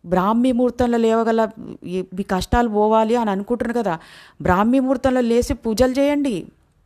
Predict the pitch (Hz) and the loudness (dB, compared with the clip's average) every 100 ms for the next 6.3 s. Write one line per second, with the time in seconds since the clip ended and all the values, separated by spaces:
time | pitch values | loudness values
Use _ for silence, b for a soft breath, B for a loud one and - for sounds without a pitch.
0 | _ _ _ _ _ _ _ - 175 196 | _ _ _ _ _ _ _ 0 2 2
1 | 214 196 170 220 339 b b b b b | 2 0 0 -2 -4 b b b b b
2 | 170 226 247 247 233 262 - 220 214 262 | -4 -2 0 2 2 2 2 2 2 0
3 | 277 302 285 277 233 190 180 214 202 B | 0 0 2 2 2 0 0 -2 -6 B
4 | B B - 233 254 269 277 269 226 196 | B B 2 2 2 0 0 -2 0 -2
5 | 226 214 190 196 254 233 b b b - | -2 -4 -4 -4 -4 -6 b b b -12
6 | 190 190 185 | -6 -4 -4